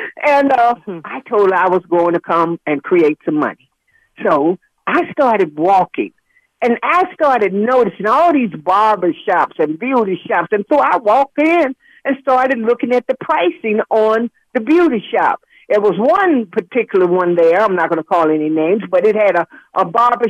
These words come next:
Speaker 1: shop and beauty shop connection. Like, uh, one room was the barber shop, the other room was the beauty shop. So I went in and they had all these prices, Angela, marked on a, a, a board and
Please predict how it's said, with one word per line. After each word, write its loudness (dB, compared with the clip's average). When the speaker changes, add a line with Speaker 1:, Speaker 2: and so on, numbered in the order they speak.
Speaker 1:
shop 0
and 0
beauty -2
shop -2
connection. -2
Like, 0
uh, 2
one 0
room 2
was 0
the 2
barber 0
shop, -2
the 0
other 2
room 0
was 0
the 2
beauty 2
shop. -2
So -2
I 2
went 0
in 0
and 0
they 2
had 0
all 2
these -4
prices, -4
Angela, 2
marked 0
on 2
a, -2
a, 2
a -2
board 0
and -2